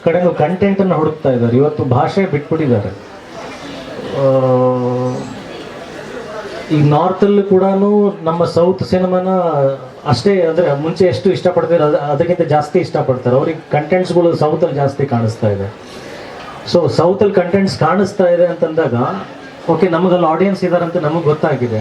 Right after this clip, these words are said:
So ಹಂಗಾಗಿ ನಾವು ಅಷ್ಟು ಸ್ಟ್ರಾಂಗ್ ಕಥೆಗಳು ಇನ್ನೂ ಮಾಡ್ತಾ ಹೋಗ್ಬೇಕು. So indirectly that is pan India ಅಷ್ಟೇ. ಅದು it's a revolution. ಬಹುಶಃ ಅಲ್ಲಿ ಕಥೆಗಳು ಸ್ವಲ್ಪ ಏನೋ ಅವ್ರಿಗೆ ಸ್ಯಾಟಿಸ್ಫೈ ಆಗುತ್ತೆ.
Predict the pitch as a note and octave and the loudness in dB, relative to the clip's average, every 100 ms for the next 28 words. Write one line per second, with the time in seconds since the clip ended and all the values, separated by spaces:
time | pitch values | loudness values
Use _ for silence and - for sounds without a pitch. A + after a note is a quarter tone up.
0 | - D#3+ D3 F#3 F#3+ F#3 E3+ D3+ F#3+ - | 0 0 2 2 2 2 0 0 -2 0
1 | F3 F#3 F3+ D#3+ F3+ F#3 F#3 F3 D#3+ - | 0 0 0 0 2 2 0 -2 -4 0
2 | C#3 C3+ A2 A2 - - - - - - | 2 2 2 -2 -4 -14 -20 -20 -18 -4
3 | - D#3+ B2+ C#3 D#3+ F#3 F#3+ B3 F#3+ F#3+ | 0 2 2 2 4 2 2 2 2 2
4 | G3 - D#3+ D3+ C3 A2+ A2 - - - | 0 -2 -2 0 0 0 -4 -12 -18 -18
5 | - B2 - - - - - - - - | -4 -2 0 -2 -4 -14 -12 -12 -12 -14
6 | - - - - - - - - E4+ F4 | -14 -14 -14 -14 -12 -12 -12 -14 -12 -10
7 | G#4 G#4 - - - - - F3+ G3 F3+ | -10 -10 -12 -12 -12 -12 -2 2 4 4
8 | A3 F3 G3+ A3+ G#3+ D3 B2 B2+ C#3 E3+ | 2 2 2 4 4 2 2 2 2 2
9 | E3 G3 E3 F#3+ G3 F#3+ E3 F#3+ F#3+ F#3 | 0 0 2 2 2 2 2 4 2 2
10 | F#3 F#3+ F3+ F3+ F3+ E3 D#3+ - D#3+ E3 | -2 0 0 2 2 2 0 0 -2 -2
11 | - F3+ E3 D#3+ | 0 0 -2 -2